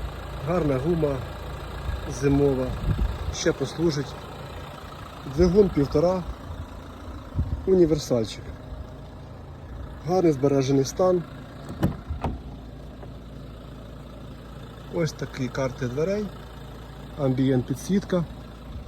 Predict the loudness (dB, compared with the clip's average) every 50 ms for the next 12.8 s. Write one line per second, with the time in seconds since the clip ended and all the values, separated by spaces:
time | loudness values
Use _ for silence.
0 | -8 -8 -10 -10 -12 -12 -14 -14 -14 -14 -14 -14 -14 -14 -14 -14 -14 -14 -14 -14
1 | -14 -14 -14 -14 -14 -12 -8 -8 -8 -6 -2 2 6 8 8 8 8 8 6 6
2 | 4 2 2 0 2 2 4 4 4 4 2 4 4 4 4 4 4 4 4 4
3 | 6 6 6 6 6 4 4 2 -2 -4 -6 -8 -12 -14 -14 -14 -14 -14 -14 -14
4 | -14 -12 -14 -14 -14 -14 -14 -14 -14 -14 -14 -14 -14 -14 -12 -12 -8 -4 0 0
5 | 2 2 4 2 2 2 0 -2 -4 -4 -4 -2 -2 -2 -4 -4 0 2 2 2
6 | 2 0 -2 -6 -8 -12 -12 -12 -10 -10 -10 -10 -10 -10 -12 -12 -12 -12 -12 -12
7 | -12 -12 -12 -12 -12 -12 -12 -12 -4 2 2 2 2 4 6 6 6 6 6 2
8 | -4 -6 -10 -12 -12 -12 -12 -14 -14 -12 -8 -2 0 0 2 4 4 4 4 6
9 | 4 2 2 4 4 4 4 4 4 2 0 -2 -6 -10 -12 -12 -14 -14 -12 -12
10 | -12 -6 0 2 2 2 2 2 4 6 8 8 8 8 6 4 2 0 0 -2
11 | -6 -10 -12 -12 -14 -12 -14 -14 -14 -14 -14 -14 -14 -14 -14 -14 -14 -4 2 6
12 | 8 8 8 6 6 2 2 2 2 4 4 6 6 6 6 4